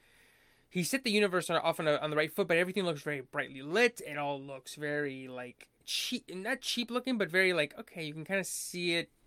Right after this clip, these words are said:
sort of rubbing people the wrong way just because of the way it looks.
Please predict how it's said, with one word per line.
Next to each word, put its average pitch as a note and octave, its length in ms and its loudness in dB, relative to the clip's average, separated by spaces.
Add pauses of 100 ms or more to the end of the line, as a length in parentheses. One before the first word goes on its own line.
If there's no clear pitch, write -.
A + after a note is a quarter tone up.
(200)
sort F3+ 180 0
of D#3 140 -2
rubbing E3+ 260 6
people E3+ 220 -8
the E3+ 80 -2
wrong D#3 200 2
way C#3+ 200 0
just C#3+ 160 -10
because D3+ 180 -6
of C#3 60 -6
the C#3 80 0
way C#3 100 0
it - 80 -6
looks. F3+ 480 2